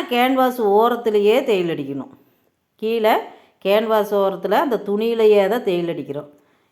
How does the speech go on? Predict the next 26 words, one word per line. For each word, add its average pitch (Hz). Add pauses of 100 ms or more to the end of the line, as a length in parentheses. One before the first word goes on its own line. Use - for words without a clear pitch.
(160)
இப்ப 196
கேமரா 220
வந்து 214
பேக் 196
கேமராவா 202
இருந்தா 180
நல்லா 185
உழுகுதுங்க. 175 (120)
என்ற 175
ஃபோன்ல 180
என்னன்னு 180
தெரியல, 170
ஃப்ரண்ட் 180
கேமரானா 180
இப்படி 220
கொஞ்சம் 175 (380)
கப்பு 185
கப்புன்னு 190
இதாகிற 170
மாதிரி 165
ஆகுது. 160 (640)
இருந்தாலும் 240
பிரச்சனை 226
இல்லை, 233
வீடியோ 214
உங்களுக்கு 190